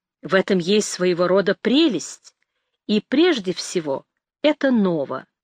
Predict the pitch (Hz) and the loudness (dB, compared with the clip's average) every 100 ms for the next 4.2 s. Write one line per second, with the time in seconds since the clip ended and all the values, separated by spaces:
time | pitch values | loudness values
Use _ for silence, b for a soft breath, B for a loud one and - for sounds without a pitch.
0 | _ _ _ _ _ _ _ _ _ - | _ _ _ _ _ _ _ _ _ -2
1 | 190 240 339 370 - 302 247 320 311 262 | 2 4 4 2 2 0 2 2 2 2
2 | 262 240 233 262 240 - 254 330 285 - | 0 2 0 0 -2 -2 0 0 -2 -2
3 | 202 247 247 277 269 277 - 320 240 - | 0 0 0 -2 -2 -4 0 0 0 -2
4 | - 113 | -14 -18